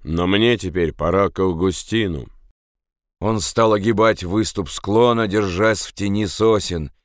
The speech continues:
и все время был слышен мерный, непрерывный рокот моторов, а из-за дальнего поворота дороги по ту сторону разрушенного моста доносился пулеметный треск. Роберт Джордан бросился на землю рядом с Августином,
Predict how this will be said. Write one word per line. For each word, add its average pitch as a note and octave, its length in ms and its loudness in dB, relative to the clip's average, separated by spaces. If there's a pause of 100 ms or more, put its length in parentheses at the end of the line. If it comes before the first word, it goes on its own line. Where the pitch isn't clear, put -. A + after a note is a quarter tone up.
(140)
и F2 100 -4
все G2 220 -2
время A2 340 2
был G#2 220 2
слышен G#2 560 0
мерный, G#2+ 600 0
непрерывный G#2+ 1000 0
рокот G#2+ 540 0
моторов, G#2 840 2 (420)
а F2+ 120 0
из-за G2+ 280 2
дальнего G#2+ 420 4
поворота G#2 500 4
дороги G#2 520 2
по G2 160 -2
ту G#2 160 -4
сторону G2+ 520 2
разрушенного F#2+ 720 0
моста G#2 600 0 (380)
доносился G2+ 760 0
пулеметный G2 720 -2
треск. G2 680 -2 (600)
Роберт A2 500 2
Джордан G#2+ 580 2
бросился G#2+ 500 0
на G#2 160 0
землю A2 480 2
рядом G#2 320 0
с - 80 -4
Августином, G#2+ 880 0